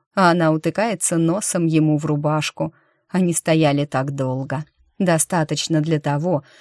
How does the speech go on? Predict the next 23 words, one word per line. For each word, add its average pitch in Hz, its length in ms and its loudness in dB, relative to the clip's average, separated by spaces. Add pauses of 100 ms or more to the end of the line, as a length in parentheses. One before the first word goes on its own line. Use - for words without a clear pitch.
(140)
чтобы 214 380 -4
я 190 420 -2
догадалась. 156 920 -2 (200)
Девушка 196 720 -2
плачет. - 680 -6 (440)
Мне 196 300 4
и - 20 4
в 175 80 -4
голову 190 440 2
бы 156 140 2
не 160 120 4
пришло 160 420 -2
подсматривать 151 800 -2
за 147 180 0
ними, 156 400 2 (380)
но 233 100 2
ребята 277 460 2
сами 262 380 0
встали 185 580 -2
у 175 100 -2
окна. 147 500 0 (380)
С - 140 -6
лужайки, 180 680 0